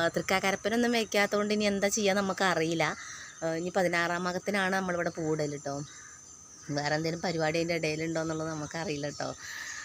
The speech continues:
ഇപ്പൊ ആരോടെങ്കിലൊക്കെ ചോദിച്ച്, വയസ്സന്മാരൊക്കെ ഉണ്ടെങ്കിൽ അവരോടൊക്കെ ചോദിച്ചറിഞ്ഞിട്ടൊക്കെ നമുക്ക് എന്തെങ്കിലുമൊക്കെ ചെയ്യാനേ പറ്റുള്ളൂ. അപ്പൊ അങ്ങനെ, ഏഹ്, നാല് ഓണങ്ങളും നമ്മള്, ഏഹ്, എന്താ പറയാ, ഒരു, ഏഹ്,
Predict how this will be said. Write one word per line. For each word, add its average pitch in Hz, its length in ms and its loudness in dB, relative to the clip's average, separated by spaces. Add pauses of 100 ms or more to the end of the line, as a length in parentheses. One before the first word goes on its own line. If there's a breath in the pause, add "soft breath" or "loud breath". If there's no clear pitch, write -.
(200 loud breath)
ഇപ്പൊ 147 140 -2
ആരോടെങ്കിലൊക്കെ 147 640 0
ചോദിച്ച്, 165 560 0
വയസ്സന്മാരൊക്കെ 156 680 0
ഉണ്ടെങ്കിൽ 160 240 -4
അവരോടൊക്കെ 156 360 -2
ചോദിച്ചറിഞ്ഞിട്ടൊക്കെ 156 920 0
നമുക്ക് 151 260 0
എന്തെങ്കിലുമൊക്കെ 151 440 0
ചെയ്യാനേ 143 600 0
പറ്റുള്ളൂ. 131 500 -2 (800 loud breath)
അപ്പൊ 170 160 -2
അങ്ങനെ, 180 320 0
ഏഹ്, 160 1040 2
നാല് 165 260 6
ഓണങ്ങളും 170 580 4 (100)
നമ്മള്, 160 320 4
ഏഹ്, 143 580 2 (1000)
എന്താ 202 140 4
പറയാ, 220 380 8
ഒരു, 220 140 6
ഏഹ്, 196 420 2